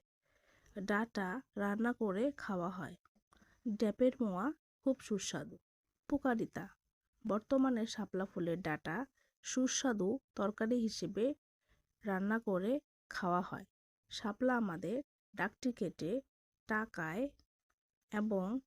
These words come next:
বিভিন্ন প্রতিষ্ঠানের মনোগ্রাম হিসেবে ব্যবহার করা হয়। উপসংহার,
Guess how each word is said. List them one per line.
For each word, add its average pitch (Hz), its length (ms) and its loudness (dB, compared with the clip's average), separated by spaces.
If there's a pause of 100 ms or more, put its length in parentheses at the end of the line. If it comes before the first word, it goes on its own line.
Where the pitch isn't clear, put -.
(220)
বিভিন্ন 247 500 4
প্রতিষ্ঠানের 226 840 -2 (360)
মনোগ্রাম 247 560 2 (100)
হিসেবে 190 460 0 (160)
ব্যবহার 196 600 -2
করা 190 380 -2 (400)
হয়। - 300 -4 (1400)
উপসংহার, 226 640 0